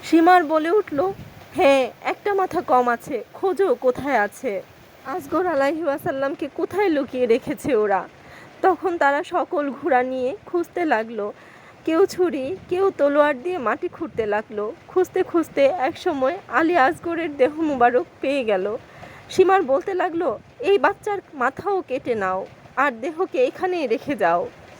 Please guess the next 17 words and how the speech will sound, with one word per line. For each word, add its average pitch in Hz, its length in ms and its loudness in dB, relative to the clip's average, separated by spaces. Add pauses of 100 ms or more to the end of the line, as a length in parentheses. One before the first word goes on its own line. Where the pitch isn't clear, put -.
(360)
তখন 359 440 2 (140)
আলী 277 280 0
আসগরের 339 500 -2
মাথা 247 280 -2
মুবারক 339 420 -2 (100)
কেটে 262 360 -2 (160)
দেহকে 339 420 -2
কারবালার 311 540 2
ময়দানে 262 440 -4
ফেলে 269 300 -4
দিয়ে 247 280 -2
গেল। 214 320 0 (680)
বিবি 320 320 4
রুবাব 269 360 2
দূর 302 400 -2
থেকে 285 260 -4
দেখল 220 500 -2